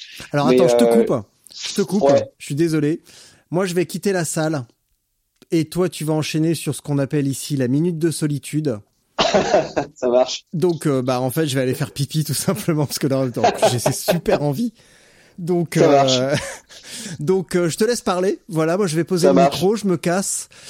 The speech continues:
Speaker 1: Euh, merci beaucoup pour cette heure, euh, cette heure quinze. C'était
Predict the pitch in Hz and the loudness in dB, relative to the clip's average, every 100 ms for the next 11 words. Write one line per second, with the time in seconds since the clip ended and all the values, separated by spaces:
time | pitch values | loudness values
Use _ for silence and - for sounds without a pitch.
0 | - - 180 170 160 165 214 - 220 220 | -20 -6 -2 2 2 2 2 2 4 4
1 | - 220 - 196 - 190 - 180 170 170 | 4 2 2 0 0 -2 0 0 0 0
2 | 143 147 139 139 135 160 - 156 - - | 0 2 2 2 0 -4 -2 -4 -4 -4
3 | 160 165 170 131 135 - - - 131 131 | -2 0 -2 0 -2 -2 -6 -6 -4 -6